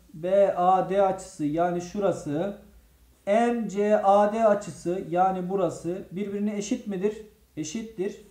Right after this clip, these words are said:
Çünkü açıortay. B C kenarı, B C kenarı, B C kenarı A D,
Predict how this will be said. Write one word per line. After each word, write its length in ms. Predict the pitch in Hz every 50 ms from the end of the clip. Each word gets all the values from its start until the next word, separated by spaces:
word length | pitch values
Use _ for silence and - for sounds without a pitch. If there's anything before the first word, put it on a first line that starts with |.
| _ _ _
Çünkü 200 | 139 131 131 180
açıortay. 560 | 180 - - 262 254 233 - - 156 135 135 - - - _ _ _ _ _ _ _ _ _ _ _ _ _ _ _ _ _ _ _ _ _ _ _ _ _ _ _ _ _ _ -
B 380 | 151 180 220 247 247 254 247
C 480 | - 262 269 277 269 269 269 - - - - - - _ _ _ _ _ _ _
kenarı, 640 | - - 233 247 254 226 214 175 175 202 214 214 - - -
B 340 | - 202 202 214 214 208 196
C 220 | 220 220 220 -
kenarı, 540 | - 226 220 214 196 165 156 151 165 185 175 - - - -
B 320 | 190 165 185 196 196 190
C 200 | 202 214 214 214
kenarı 540 | - 226 214 202 175 151 151 170 190 208 202 - - - _ _ _ _ _ _ _ _
A 440 | 170 185 196 214 214 214 220 220 220
D, 380 | 233 233 233 226 226 226 226